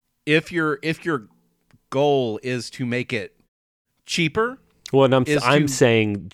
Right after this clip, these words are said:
Speaker 2: the only thing that they can do, that's the only option they have, is to make it cheaper.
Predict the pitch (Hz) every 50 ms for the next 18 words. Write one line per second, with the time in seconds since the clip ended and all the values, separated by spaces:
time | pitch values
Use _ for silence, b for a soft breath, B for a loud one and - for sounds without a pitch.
0 | - - 131 117 117 - - 113 120 123 123 120 117 113 110 104 95 90 92 92
1 | 87 - - - - - - - 117 107 98 95 92 85 90 87 - - 87 82
2 | - - - 104 98 90 87 95 92 87 80 87 98 - - 131 123 120 117 104
3 | - - - 98 98 104 - - - 92 85 80 78 - - 82 90 90 78 76
4 | - - - 87 80 80 - - - - - - - 65 - _ - -